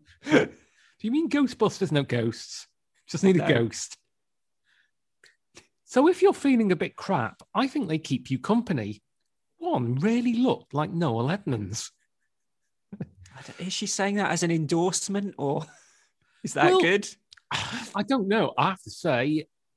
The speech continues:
Speaker 2: he, he did I'm a Celebrity himself, didn't he, a few years ago? And for a man of his, uh, his age, he is,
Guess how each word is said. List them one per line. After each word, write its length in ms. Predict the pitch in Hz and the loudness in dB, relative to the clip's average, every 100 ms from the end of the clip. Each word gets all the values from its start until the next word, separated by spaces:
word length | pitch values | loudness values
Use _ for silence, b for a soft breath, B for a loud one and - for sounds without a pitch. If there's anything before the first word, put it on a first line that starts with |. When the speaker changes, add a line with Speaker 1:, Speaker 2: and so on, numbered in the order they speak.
| _ _ 143 | _ _ -4
Speaker 2:
he, 220 | 139 123 | -4 -2
he 100 | - | -6
did 200 | 131 175 | 0 2
I'm 180 | 156 156 | 4 0
a 40 | |
Celebrity 420 | 139 156 135 - 131 | -2 -2 -4 -4 -6
himself, 400 | 113 - 208 151 | -6 -4 -6 -4
didn't 200 | 190 139 | -6 -4
he, 60 | |
a 40 | 123 | -6
few 180 | 156 | -2
years 340 | 139 151 165 - | 0 0 -2 -4
ago? 200 | 117 117 | -6 -6
And 100 | 123 | -4
for 120 | 156 | -4
a 20 | |
man 220 | 156 185 175 | -2 -2 -2
of 120 | 135 | -4
his, 340 | 160 147 - 139 | -4 -6 -8 -6
uh, 60 | |
his 240 | 120 170 143 | -4 -4 -6
age, 320 | 120 139 131 | -6 -8 -8
he 260 | 208 170 123 | -6 -4 -4
is, 240 | 101 | -6